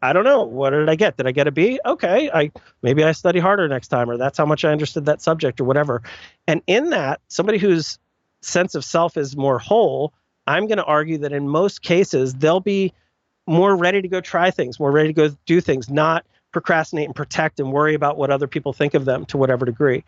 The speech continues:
So imposter syndrome, in my mind, seems tied to that in the fact that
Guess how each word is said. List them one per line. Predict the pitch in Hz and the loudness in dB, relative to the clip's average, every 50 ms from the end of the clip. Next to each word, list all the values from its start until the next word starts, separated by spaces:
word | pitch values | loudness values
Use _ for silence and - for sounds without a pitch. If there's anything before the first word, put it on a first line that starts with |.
| - - - - - - | -16 -18 -18 -18 -16 -12
So | - - 175 165 160 156 170 | -4 0 2 4 4 2 2
imposter | - 165 156 - 202 240 311 - - 269 | 0 -4 -2 0 0 0 0 0 -4 -8
syndrome, | - 226 185 175 165 165 156 151 151 147 147 160 - - | -4 -2 -4 0 0 2 2 2 2 2 0 -2 -2 -2
in | 151 147 151 | 0 0 2
my | 156 165 175 | 2 2 2
mind, | 180 170 156 147 139 | 2 0 0 -2 -4
seems | - - 151 147 - | -4 -4 -4 -4 -4
tied | - - - 160 151 160 170 165 | -8 -6 -2 0 0 0 0 -2
to | - 170 | -4 -4
that | 143 135 127 139 - 147 | 0 0 0 0 0 -2
in | 143 147 | -2 -2
the | 139 | -2
fact | - - 156 143 139 131 _ - | 0 0 0 0 0 -2 _ 0
that | 151 135 135 131 - | 2 2 2 2 0